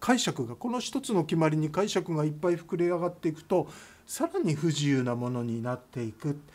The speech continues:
まあ、簡単に言えばそういう部分があって、結局は彼らは私の契約に忠実でなかった。神様が与えてくださった契約にこ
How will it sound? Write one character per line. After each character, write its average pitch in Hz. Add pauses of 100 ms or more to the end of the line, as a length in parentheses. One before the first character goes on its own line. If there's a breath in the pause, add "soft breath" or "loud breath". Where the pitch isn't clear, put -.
(200 loud breath)
ま 135
あ、 -
簡 151
単 196
に 202
言 208
え 202
ば 190
そ 170
う 175
い 175
う -
部 160
分 160
が 151
あ 185
っ -
て、 - (800 loud breath)
結 285
局 320
は 165 (280)
彼 175
ら 143
は 135
私 175
の 214
契 214
約 208
に 202
忠 233
実 254
で 240
な 175
か 311
っ 285
た。 107 (540 loud breath)
神 277
様 226
が 170
与 175
え 175
て 180
く 190
だ 180
さ 185
っ 175
た 160
契 160
約 160
に 156
こ 160